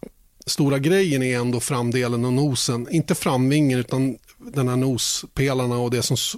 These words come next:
finns där under som ska styra in luften under främre delen av golvet. Där verkar de ha fått till det. Sen är jag alldeles, alldeles för dålig, dåligt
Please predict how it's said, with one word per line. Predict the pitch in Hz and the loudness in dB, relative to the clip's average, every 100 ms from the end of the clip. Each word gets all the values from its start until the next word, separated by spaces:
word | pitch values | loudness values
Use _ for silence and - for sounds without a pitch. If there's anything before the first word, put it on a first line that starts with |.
| - | -2
finns | 131 123 | 0 0
där | - | 0
under | 127 139 131 | 0 0 0
som | 120 131 | 0 -2
ska | - | -2
styra | - - 143 131 | -2 0 0 2
in | 147 143 | 2 2
luften | 139 - 139 | 0 0 -2
under | 123 123 120 | 0 0 -2
främre | 120 135 131 | -2 -2 0
delen | 123 120 117 | 0 0 0
av | |
golvet. | 117 147 139 117 - - - - - - | 0 0 -2 -4 -10 -20 -20 -20 -20 -6
Där | 139 165 | 0 2
verkar | 160 135 - | 2 0 0
de | 131 | 0
ha | 127 | 0
fått | - - | -2 -2
till | 143 143 | 0 2
det. | 123 - - - - | 0 -4 -14 -20 -8
Sen | - 151 | 0 2
är | 143 | 2
jag | 135 - | 2 0
alldeles, | 156 139 131 143 | 0 2 2 2
alldeles | 147 131 135 | 2 0 0
för | - | 0
dålig, | 127 127 127 127 127 131 | 0 2 2 0 0 -4
dåligt | 139 131 127 - - | -2 0 0 -4 -16